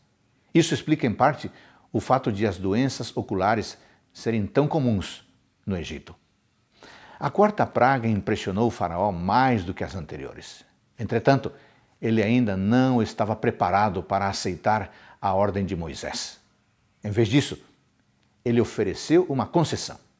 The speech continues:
Daria aos israelitas um alívio em seu árduo trabalho e daria permissão para que celebrassem sua festa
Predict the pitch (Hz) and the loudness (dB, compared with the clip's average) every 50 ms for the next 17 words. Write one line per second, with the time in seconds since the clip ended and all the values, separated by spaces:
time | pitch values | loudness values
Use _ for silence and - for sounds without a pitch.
0 | _ _ _ _ - - - - _ - 101 95 98 92 90 98 123 151 156 139 | _ _ _ _ -20 -20 -20 -16 _ -2 0 0 2 2 2 2 4 4 4 4
1 | 110 90 101 95 82 - 82 69 71 80 110 135 - - 80 - - - - 117 | 4 2 -2 -4 -4 -6 -10 -8 -2 0 0 0 0 -4 -12 -12 -12 -6 -4 -2
2 | 127 123 104 92 90 90 - 139 151 139 92 85 90 82 82 78 - - 87 76 | 0 0 0 -2 0 2 4 4 4 4 2 0 -4 -4 -4 -6 -8 -8 -10 -10
3 | 69 - _ - 123 131 147 147 135 131 123 120 - 101 87 78 85 104 131 156 | -10 -8 _ 4 6 6 6 6 4 2 0 0 -2 -4 -2 0 2 2 4 4
4 | 190 208 - - - - _ _ - - - - - - _ _ _ - 247 190 | 2 0 -4 -8 -18 -20 _ _ -20 -20 -20 -20 -20 -20 _ _ _ -2 2 2
5 | 190 175 196 214 208 214 208 190 196 190 165 113 - - - 147 156 185 185 156 | 4 4 4 2 6 8 6 8 8 6 2 0 -2 -2 -2 0 0 0 0 0
6 | - 127 117 117 110 110 - 123 110 - 127 113 104 87 82 104 131 143 - - | 0 0 0 0 0 -2 -4 -4 -4 -2 -2 -2 0 2 4 4 4 4 4 0
7 | - 117 95 - - 98 82 - - - 151 170 - - - - - | -2 -4 -4 -2 -4 -6 -6 -4 0 2 2 2 2 -2 -8 -14 -16